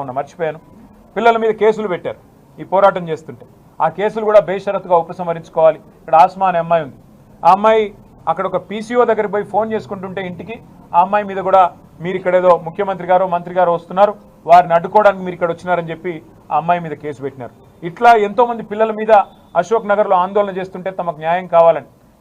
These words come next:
జీవో నంబర్ ఇరవై తొమ్మిది విషయంలో, జీవో నంబర్ నలభై ఆరు విషయంలో, అట్లాగే గ్రూప్స్ విషయంలో, ఏదైతే జాబ్ క్యాలెండర్ విషయంలో ఆందోళన చేసిన పిల్లల మీద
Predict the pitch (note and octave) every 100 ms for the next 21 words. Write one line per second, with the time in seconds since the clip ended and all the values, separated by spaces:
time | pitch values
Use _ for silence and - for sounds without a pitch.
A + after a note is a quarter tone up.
0 | _ D#3 F#3 F3+ E3+ D#3+ F3+ F#3+ F#3+ F#3
1 | F#3 G3+ G3 G3 - _ _ _ A#2 F3
2 | F#3 F3+ E3+ D#3 E3 F#3 F#3+ F#3 F#3 G3+
3 | G3 G3 G3+ - _ D3+ D#3+ F#3 F3+ C#3
4 | G#3 - F#3 F#3 G3 G3 G#3+ G#3+ _ _
5 | - F3 F#3+ F#3+ D#3+ F#3 E3 G3 F#3+ F#3+
6 | F#3 F3+ G3+ G3+ G#3+ - _ _ D#3 G3+
7 | G#3+ A3 G#3 G3+ F#3+ F#3 F3 F#3 F#3 F3+